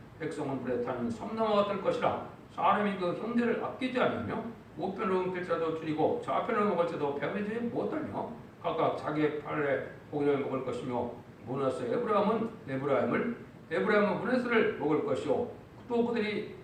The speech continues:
합하여 유다를 치리를 치리라. 그럴지라도 여호와의 노가 쉬지 아니하며 그 손이 여전히 퍼지리라." 인간의 종말에 하나님의 진노는 이 악한 자들을 불로 태워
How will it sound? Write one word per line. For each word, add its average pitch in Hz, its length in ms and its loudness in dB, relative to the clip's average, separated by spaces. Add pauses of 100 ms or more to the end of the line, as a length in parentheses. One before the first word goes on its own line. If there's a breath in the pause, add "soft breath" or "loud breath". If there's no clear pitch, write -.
합하여 170 640 4
유다를 151 400 2
치리를 - 340 -6
치리라. 226 520 0
그럴지라도 143 840 2 (260)
여호와의 123 300 2
노가 120 280 2
쉬지 254 460 -2
아니하며 160 560 -2 (260)
그 123 100 -4
손이 123 320 -2
여전히 226 540 -2 (140)
퍼지리라." 127 640 0 (920)
인간의 220 500 4 (320)
종말에 220 460 4
하나님의 240 360 2
진노는 226 540 0 (260)
이 127 140 -8
악한 240 340 -4
자들을 220 500 0 (220)
불로 160 380 0
태워 143 500 0